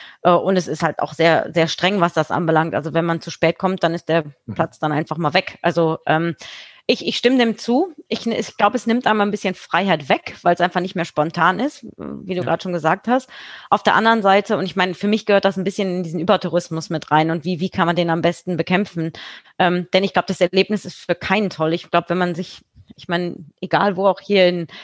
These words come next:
Speaker 1: Westminster Abbey und so, ich meine, wenn man nicht sehen kann oder jemanden vor sich hat, der dann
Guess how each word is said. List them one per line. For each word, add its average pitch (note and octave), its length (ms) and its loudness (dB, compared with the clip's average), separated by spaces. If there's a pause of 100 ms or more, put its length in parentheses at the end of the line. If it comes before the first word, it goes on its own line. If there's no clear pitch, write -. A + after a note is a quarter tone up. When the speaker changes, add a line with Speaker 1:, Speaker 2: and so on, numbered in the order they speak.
(120)
Speaker 1:
Westminster - 540 -2
Abbey G#3 300 4
und F#3+ 180 0
so, G3 140 0
ich F#3+ 120 -2
meine, F3 140 0
wenn F3+ 80 0
man F3+ 100 2
nicht - 200 -6
sehen G3+ 260 0
kann D#3+ 320 0
oder F3 360 0 (100)
jemanden F#3 320 0
vor G3+ 160 0
sich F#3+ 160 -2
hat, F3 140 0
der E3+ 100 4
dann F3+ 260 0